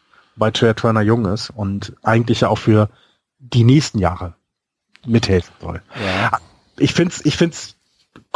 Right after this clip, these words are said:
Speaker 1: merkwürdig. Also im Outfield könnte ich mir was vorstellen, dass was passiert.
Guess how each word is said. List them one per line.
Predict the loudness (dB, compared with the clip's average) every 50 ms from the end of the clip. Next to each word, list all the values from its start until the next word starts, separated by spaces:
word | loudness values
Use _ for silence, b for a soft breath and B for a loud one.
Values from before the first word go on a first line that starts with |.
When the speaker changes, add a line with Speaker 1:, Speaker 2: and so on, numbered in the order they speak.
| -12 -12 -16 -20 _ -20
Speaker 1:
merkwürdig. | -14 -6 0 2 4 4 4 2 2 0 -2 -2 -2 -2 -2 -4 -6 -12 -14
Also | -12 -12 -12 -12 -14 -16 -20 -20 -16
im | -10 -6 -2
Outfield | 0 0 0 0 -2 -4 -6 -4
könnte | -4 -4 -4 -4 -6
ich | -8 -8 -6
mir | -4 -2
was | -2 -2 -2
vorstellen, | -2 -2 -2 0 0 0 0 0
dass | 0 -2 -4 -6
was | -8 -8
passiert. | -6 -8 -6 -2 0 2 2 2 0 -6